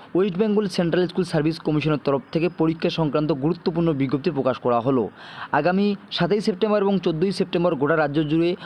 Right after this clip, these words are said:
অনুষ্ঠিত হতে চলেছে সেকেন্ড এসএলএসটির পরীক্ষা। তো ইতিমধ্যে গতকালই কিন্তু কমিশনের তরফ থেকে প্রভিশনাল অ্যাডমিট কার্ড সংক্রান্ত বিজ্ঞপ্তি প্রকাশ করা হয়েছে। আমি কিন্তু এর আগের ভিডিওতে আপনাদের ভিডিওর মাধ্যমে জানিয়ে দিয়েছিলাম। এরই মধ্যে আবারও কিন্তু নতুন বিজ্ঞপ্তি প্রকাশ করলো স্কুল সার্ভিস কমিশনের তরফ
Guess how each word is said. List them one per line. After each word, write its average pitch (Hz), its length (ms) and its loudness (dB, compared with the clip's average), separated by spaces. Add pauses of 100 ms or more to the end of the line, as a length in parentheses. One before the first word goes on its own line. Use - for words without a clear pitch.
(200)
অনুষ্ঠিত 185 400 0
হতে 180 160 0
চলেছে 165 320 0
সেকেন্ড 160 360 -2
এসএলএসটির 151 380 -2
পরীক্ষা। 139 460 -2 (380)
তো 175 100 0
ইতিমধ্যে 220 520 0
গতকালই 170 580 0
কিন্তু 170 260 -2
কমিশনের 156 480 0
তরফ 143 280 0
থেকে 190 300 -2 (340)
প্রভিশনাল 185 400 2
অ্যাডমিট 160 380 0
কার্ড 165 160 0
সংক্রান্ত 147 420 -2
বিজ্ঞপ্তি 135 380 -2
প্রকাশ 131 300 0
করা 139 180 0
হয়েছে। 160 280 0
আমি 135 160 0
কিন্তু 147 320 0 (280)
এর 143 120 2
আগের 135 260 0
ভিডিওতে 165 280 0
আপনাদের 151 300 0
ভিডিওর 135 260 0
মাধ্যমে 143 280 0
জানিয়ে 131 240 0
দিয়েছিলাম। 131 460 0 (420)
এরই 226 240 2
মধ্যে 226 280 2
আবারও 180 280 2
কিন্তু 180 220 -2
নতুন 170 240 0
বিজ্ঞপ্তি 151 340 -2
প্রকাশ 147 280 0
করলো 160 300 2
স্কুল - 180 -4
সার্ভিস 147 300 0
কমিশনের 139 380 0
তরফ 117 200 0